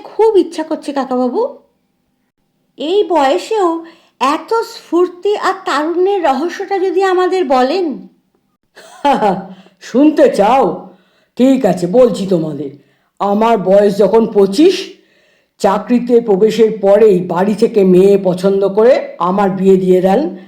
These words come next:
Speaker 2: আমার বাবা মা। প্রথম কয়েক বছর বেশ আমার স্ত্রীর সাথে ভালোই সম্পর্ক চলছিল, কোনো সমস্যা ছিল না।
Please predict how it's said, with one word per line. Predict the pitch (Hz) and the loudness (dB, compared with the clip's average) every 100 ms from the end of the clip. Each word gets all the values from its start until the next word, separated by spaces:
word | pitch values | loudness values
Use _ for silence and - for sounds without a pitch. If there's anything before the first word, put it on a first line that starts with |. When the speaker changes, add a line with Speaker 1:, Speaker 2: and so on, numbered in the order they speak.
| _ | _
Speaker 2:
আমার | 165 175 190 | -6 -2 -2
বাবা | 180 170 175 | 0 -2 -2
মা। | 160 156 - _ _ _ _ _ _ _ | -4 -10 -16 _ _ _ _ _ _ _
প্রথম | 180 196 196 196 320 392 381 381 381 | -4 -2 -2 -2 0 0 0 0 -2
কয়েক | 359 320 320 311 | 0 0 0 2
বছর | 302 294 285 269 | 0 2 2 2
বেশ | 247 247 247 | 2 2 0
আমার | 220 226 | -4 -6
স্ত্রীর | - 233 240 | -6 -8 -8
সাথে | - 233 - 202 | -4 -4 -2 -6
ভালোই | - 143 160 208 294 | -8 -10 -2 0 0
সম্পর্ক | 240 202 190 196 185 226 | -2 -4 -2 -2 -2 -4
চলছিল, | 185 160 156 180 - - - _ _ _ _ _ _ _ _ _ | -2 -6 -8 -12 -12 -14 -18 _ _ _ _ _ _ _ _ _
কোনো | 247 294 320 320 | 4 4 4 2
সমস্যা | - 214 190 190 180 | 0 0 0 -2 -4
ছিল | 180 160 | -4 -6
না। | 165 156 | -6 -10